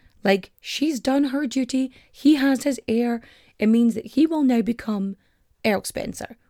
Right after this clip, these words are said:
when, you know, his father dies. Because you need that male heir, otherwise the title could go to someone else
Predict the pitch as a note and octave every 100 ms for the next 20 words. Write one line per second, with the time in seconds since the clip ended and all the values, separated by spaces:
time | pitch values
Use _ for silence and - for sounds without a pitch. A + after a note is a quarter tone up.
0 | _ G3 G#3+ G#3 F#3+ - _ _ _ G#3
1 | F#3+ G#3 G4 - G3+ F3+ - - - -
2 | _ _ _ _ _ _ _ _ _ A3+
3 | - B3+ F#3+ G#3+ B3+ B3 E4+ B3+ - -
4 | - _ _ _ _ _ _ - G3+ F#3
5 | - _ G3 F#3 G#3 - - E4 B3+ -
6 | A3 G#3 G#3 G#3 - A#3 A#3 A3+ - F3+
7 | G3+ G#3 A3 G3+ C4 A4+ - -